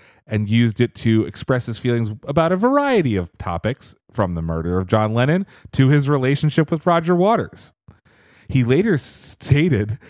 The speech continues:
that he used the album to distance himself from Pink Floyd.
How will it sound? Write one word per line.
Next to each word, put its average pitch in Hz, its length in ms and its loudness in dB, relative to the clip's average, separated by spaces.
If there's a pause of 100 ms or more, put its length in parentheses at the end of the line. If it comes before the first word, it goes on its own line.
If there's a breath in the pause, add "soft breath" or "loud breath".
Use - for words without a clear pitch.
(180 loud breath)
that 113 140 2
he 120 100 0
used 131 360 2
the 127 140 -2
album 117 400 -2
to 110 120 -4
distance 139 540 0
himself 92 420 -2
from 92 160 -10
Pink 90 240 -6
Floyd. 127 480 -2